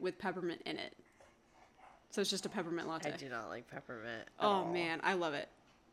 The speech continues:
Speaker 1: All the time. My chapstick is peppermint.
Speaker 2: Oh, no. I like peppermint tea. That's
Speaker 1: Oh,
Speaker 2: it.
Speaker 1: peppermint tea. Um, peppermint candy usually comes, like, candy cane ice cream comes out at Christmas, and I
Speaker 2: Oh,
Speaker 1: love it.
Speaker 2: God, no.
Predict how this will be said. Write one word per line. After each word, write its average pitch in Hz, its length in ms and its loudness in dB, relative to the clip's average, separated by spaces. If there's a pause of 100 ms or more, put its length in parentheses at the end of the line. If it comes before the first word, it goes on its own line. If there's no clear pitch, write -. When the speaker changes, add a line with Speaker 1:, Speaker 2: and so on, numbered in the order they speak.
(200)
Speaker 1:
All 180 160 2
the 180 80 0
time. 175 220 -4
My 208 80 4
chapstick 208 460 2
is 156 80 -6
peppermint. 151 420 -6 (1600)
Speaker 2:
Oh, 147 360 0 (100)
no. 87 140 -8 (120)
I 208 160 12
like 247 240 8
peppermint 196 440 2 (380)
tea. 131 680 -2
That's - 360 -2
Speaker 1:
Oh, 190 100 2
Speaker 2:
it. 170 80 -2
Speaker 1:
peppermint 190 380 -2
tea. 196 420 2 (420)
Um, 170 500 0
peppermint 208 400 0
candy 185 380 2
usually 196 380 2
comes, 196 300 -4
like, 175 160 0
candy 185 240 2
cane 196 440 0 (260)
ice 190 220 4
cream 220 320 2
comes 220 260 0
out 220 340 2
at 185 400 0
Christmas, 220 540 0
and 185 140 -2
I 170 60 -2
Speaker 2:
Oh, 170 120 0
Speaker 1:
love 170 360 0
it. 185 180 -4
Speaker 2:
God, 160 220 -6 (160)
no. - 60 -6